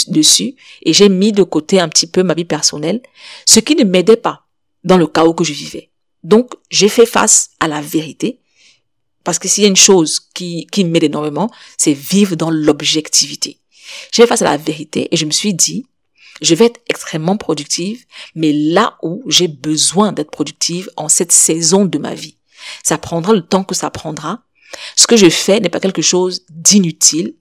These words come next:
au contraire, parce que si je ne fais pas ce travail-là, euh,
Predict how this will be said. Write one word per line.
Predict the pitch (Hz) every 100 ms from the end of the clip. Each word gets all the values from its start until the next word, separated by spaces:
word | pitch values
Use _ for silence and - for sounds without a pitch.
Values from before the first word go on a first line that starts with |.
| _ _ -
au |
contraire, | - 165 151 - 160 233 _ - - -
parce | 160 -
que |
si | 196 233
je | 240
ne |
fais | 214
pas | 214
ce | 208
travail-là, | 196 - 151 180 160 151 262 _ _ _ _ -
euh, | 151 143 165